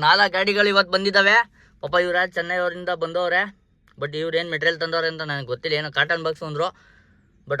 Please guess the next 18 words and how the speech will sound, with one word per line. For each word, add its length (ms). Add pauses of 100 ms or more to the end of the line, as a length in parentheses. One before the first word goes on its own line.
ಅವ್ರದ್ದೆಲ್ಲ 380 (140)
ಖಾಲಿ 240
ಆದರೂ 220
ನಮ್ದು 220
ಖಾಲಿ 220
ಆಯ್ತಾ 300
ಇಲ್ಲ. 120 (1040)
So 60 (100)
ಅವ್ರದ್ದು 240
ಹಾಕೊಂಬಿಟ್ರೆ 520 (100)
ನನಗೆ 280
ಹತ್ತಿ 240
ಹತ್ತಿ 160 (100)
ಉರಿತಾ 280
ಇರ್ತದೆ. 380
ಯಾಕೆಂದರೆ 440
ಫಸ್ಟ್ 280
ಬಂದಿರೋ 280